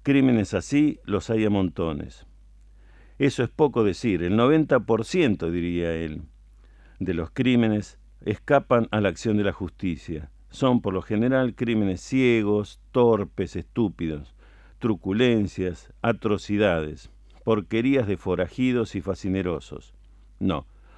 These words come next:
un crimen perfecto debe ser una aventura intelectual. Requiere la contextura precisa de una broma. Tiene que ser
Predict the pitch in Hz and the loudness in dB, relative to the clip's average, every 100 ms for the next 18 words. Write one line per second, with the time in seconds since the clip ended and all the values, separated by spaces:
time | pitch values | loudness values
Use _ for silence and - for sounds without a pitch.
0 | - - - - 170 165 - 120 117 95 | -20 -20 -10 0 0 0 0 2 2 2
1 | 90 85 - 139 120 - 104 92 - 95 | 0 -4 -2 -4 -4 -4 -4 -4 -8 -2
2 | 127 107 95 131 120 - - 120 110 101 | 0 0 0 0 0 0 -2 2 2 2
3 | 98 92 90 90 - 139 143 135 131 - | 2 2 2 0 0 0 0 0 -4 -6
4 | 98 92 - 92 87 - 101 85 71 67 | -2 -2 -2 -4 -6 -6 -2 -2 -2 -10
5 | - - - - - - - - 110 113 | -20 -20 -20 -20 -20 -20 -20 -10 -4 0
6 | 110 - 147 131 110 101 95 143 147 - | -2 -2 0 2 0 -2 0 2 2 0
7 | 98 - - 127 101 - 92 - 147 139 | -6 -6 -2 0 0 -2 -4 -2 -4 -2
8 | 143 135 - - - - 95 113 110 107 | -2 -2 -4 -18 -20 -10 0 2 4 4
9 | 101 92 78 76 73 - - - - - | 4 2 0 -4 -8 -20 -20 -20 -20 -20
10 | - - 135 151 147 123 107 - 131 131 | -20 -6 2 4 4 2 -2 -2 -2 -2